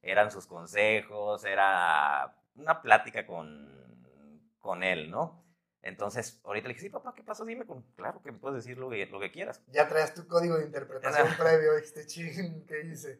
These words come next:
Speaker 1: Pero, pero, pero, pero fíjate, como, como ya sabía que a lo mejor no, no, no había nada malo que estuviera pasando,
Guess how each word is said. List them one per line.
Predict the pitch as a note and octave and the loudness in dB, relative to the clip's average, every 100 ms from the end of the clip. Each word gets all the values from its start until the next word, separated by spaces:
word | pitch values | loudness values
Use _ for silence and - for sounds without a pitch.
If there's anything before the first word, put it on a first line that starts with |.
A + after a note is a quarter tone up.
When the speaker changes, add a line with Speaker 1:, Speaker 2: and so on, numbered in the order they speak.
| - | 2
Speaker 1:
Pero, | A3 G#3 - | 8 8 6
pero, | G#3 - | 2 6
pero, | G3+ F#3 - | 10 10 8
pero | G#3 F#3+ | 4 4
fíjate, | G#3 B3 - - | 2 -4 -4 -12
como, | D3+ C#3 | -10 -10
como | C#3+ C3 B2 A#2+ A2+ G#2+ G#2 G2 F#2+ F#2 A2 | -10 -8 -4 0 2 2 0 -2 -2 -4 -2
ya | D3 E3+ | 2 4
sabía | F#3+ F3+ | 4 0
que | E3+ | -2
a | |
lo | C#3 | -4
mejor | A2 C3+ | -4 -4
no, | D3+ D3 | -4 -6
no, | A#2+ A#2+ | -8 -10
no | A2+ | -4
había | B2 C3+ | -4 -4
nada | C3+ B2+ C3 B2+ | -2 0 2 0
malo | A#2 A#2 B2+ A2+ G2+ F2 D2+ D2 C#2 C2 B1 A#1 A1 A1 - - | 2 0 0 -6 -6 -8 -10 -12 -14 -16 -16 -18 -18 -20 -20 -18
que | A#2 | -18
estuviera | A2 A2 B2+ | -8 4 4
pasando, | - C#3+ C#3+ E3 | 4 2 2 0